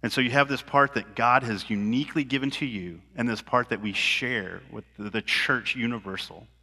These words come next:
around the world throughout history. But that's the reason for our hope. If you've trusted Jesus, then you should live with hope in him, right? Our salvation,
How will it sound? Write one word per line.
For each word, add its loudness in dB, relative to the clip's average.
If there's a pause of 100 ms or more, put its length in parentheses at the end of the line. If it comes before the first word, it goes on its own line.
around -4
the -6
world -8
throughout -8
history. -14 (1400)
But -6
that's 0
the -4
reason -6 (500)
for -2
our -4
hope. -12 (2500)
If -6
you've 0
trusted 4
Jesus, 0
then -2
you -2
should -2
live 2
with 0
hope 2
in 2
him, 0 (400)
right? -2 (640)
Our 0
salvation, 0